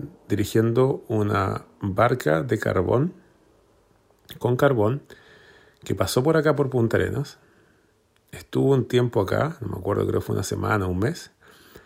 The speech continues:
y siguió camino hacia, eh, Chile,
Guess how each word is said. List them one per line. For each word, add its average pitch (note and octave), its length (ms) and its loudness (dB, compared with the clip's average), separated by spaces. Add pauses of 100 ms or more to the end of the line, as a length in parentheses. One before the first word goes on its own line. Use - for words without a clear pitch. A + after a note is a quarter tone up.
(220)
y A2 100 -4
siguió G2+ 320 2
camino C#3 560 4 (100)
hacia, D3+ 640 0 (340)
eh, G#2 240 0
Chile, G#2+ 360 2